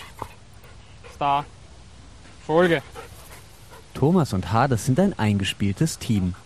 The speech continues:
Speaker 2: Kaum gibt der Hundeführer einen Befehl, führt sein Partner ihn schon aus. Hades steht, duckt sich oder sucht einen Gegenstand auf Kommando.
Speaker 1: Zeig. Liegt der Hund, jetzt weiß ich genau, dass neben dem Hund der Gegenstand liegt,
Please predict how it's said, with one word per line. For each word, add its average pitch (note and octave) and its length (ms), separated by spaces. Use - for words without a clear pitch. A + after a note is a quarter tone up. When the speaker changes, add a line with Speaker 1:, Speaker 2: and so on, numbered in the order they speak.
Speaker 2:
Kaum C#3+ 260
gibt C#3+ 200
der G#2+ 100
Hundeführer B2+ 560
einen G#2+ 220
Befehl, A#2 420
führt F3+ 200
sein F#3+ 160
Partner G#2 380
ihn G#2 160
schon - 260
aus. G2 400
Hades G2+ 320
steht, C3 280
duckt C#3+ 240
sich C#3 220
oder F3+ 200
sucht A#2 300
einen C3 220
Gegenstand F#2+ 640
auf - 180
Kommando. G2 540
Speaker 1:
Zeig. C#3 200
Liegt C3+ 200
der F3 80
Hund, F3 200
jetzt C#3+ 160
weiß A#2 160
ich C#3 80
genau, B2+ 240
dass C3 160
neben C3 160
dem C#3 120
Hund C3+ 220
der C3 60
Gegenstand B2+ 420
liegt, D#3 220